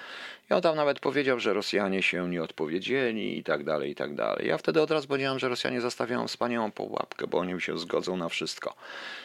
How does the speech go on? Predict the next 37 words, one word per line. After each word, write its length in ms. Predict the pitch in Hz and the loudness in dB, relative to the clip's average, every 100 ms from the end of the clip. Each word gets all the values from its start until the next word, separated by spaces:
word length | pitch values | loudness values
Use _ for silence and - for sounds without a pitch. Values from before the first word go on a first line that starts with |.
| - | -6
I 100 | - | 4
teraz 300 | - 196 156 | 6 6 6
jest 240 | 175 165 - | 4 2 4
oświadczenie, 1080 | 135 - 110 117 - - 90 73 78 87 87 - 95 87 90 | 4 6 4 4 2 4 4 4 0 0 -2 -6 -4 -2 -2
y, 40 | 92 | 0
tu 220 | 127 120 | 2 4
za 140 | 107 | 4
Onetem 360 | 110 104 92 87 | 2 2 0 -2
podaję 380 | - 82 71 69 | -2 2 2 2
najpierw, 340 | 64 62 65 | -2 -2 -2
tak. 200 | - 71 | 0 0
Zgodnie 340 | 73 131 147 131 | 2 2 2 0
z 40 | |
wcześniejszymi 440 | - 107 113 120 | -2 0 0 2
informacjami 580 | 117 110 95 92 110 107 | 2 2 0 2 0 2
do 140 | 95 92 | 2 2
Katynia 340 | 87 98 95 | 2 2 0
i 40 | |
Smoleńska 480 | 87 - 92 95 - | 0 0 0 2 2
mieli 240 | 90 87 87 | 2 4 4
lecieć 320 | 95 92 - | 4 2 2
między 260 | 92 82 | 2 2
innymi 220 | 87 90 85 | 2 2 2
premier 340 | 80 95 87 | 2 2 4
Morawiecki, 640 | 82 78 76 104 - - | 4 4 2 0 -2 -4
prezes 280 | - 90 82 | 0 0 0
pis 260 | - 92 - | -2 -4 0
Jarosław 420 | 87 85 85 76 | 2 2 0 0
Kaczyński 440 | 80 - 104 - | 0 0 -2 0
oraz 120 | 98 90 | 0 0
przedstawiciele 560 | 85 - 78 - 87 | -2 0 0 2 2
klubów 260 | 82 95 87 | 2 0 2
parlamentarnych, 720 | 78 80 71 67 78 87 - | 2 2 0 2 2 2 0
łącznie 260 | 73 - 76 | 0 0 -4
blisko 280 | 76 - | -2 -4
pięćdziesiąt 420 | - 71 62 71 - | -2 -2 -2 -4 -6
osób. 300 | - - | -8 -12